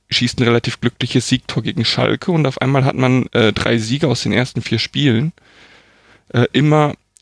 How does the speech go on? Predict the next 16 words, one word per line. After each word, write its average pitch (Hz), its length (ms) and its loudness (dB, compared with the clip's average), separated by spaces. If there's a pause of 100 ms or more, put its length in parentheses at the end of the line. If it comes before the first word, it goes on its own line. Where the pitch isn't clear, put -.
(120)
auch 120 160 0
immer 156 220 2
erst 131 220 -2
zur 110 100 -12
zweiten 143 320 0
Halbzeit, 113 300 -2
weil 113 160 2
wir 120 100 2
haben's 123 180 -2
tatsächlich 135 440 -2
geschafft, - 340 -2
in 123 80 2
den 117 100 2
ersten 127 400 -2
sieben 131 300 -2
Saisonspielen 123 880 0